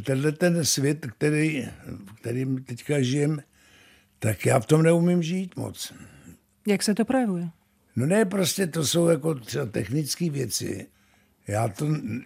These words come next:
Speaker 1: z hloubi duše, jako třeba někdo se vytahuje tím, že ovládá nějaký počítač, že mají dítě a ono už ve-,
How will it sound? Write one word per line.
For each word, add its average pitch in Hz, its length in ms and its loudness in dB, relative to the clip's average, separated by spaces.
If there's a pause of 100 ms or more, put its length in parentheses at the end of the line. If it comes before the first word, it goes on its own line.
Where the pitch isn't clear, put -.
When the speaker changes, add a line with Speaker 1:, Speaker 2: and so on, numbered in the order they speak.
(280)
Speaker 1:
z 104 200 -12
hloubi 139 420 -2
duše, 156 280 0
jako 143 280 -4
třeba 131 340 -6
někdo 139 300 -4
se 143 160 -6
vytahuje 139 500 -4
tím, 127 220 -2
že 127 140 -2
ovládá 123 560 0
nějaký 123 380 -4
počítač, 110 760 -8 (640)
že 117 120 -4
mají 120 200 2
dítě 117 440 0
a 113 220 0
ono 117 220 -2
už 117 140 0
ve-, 120 160 0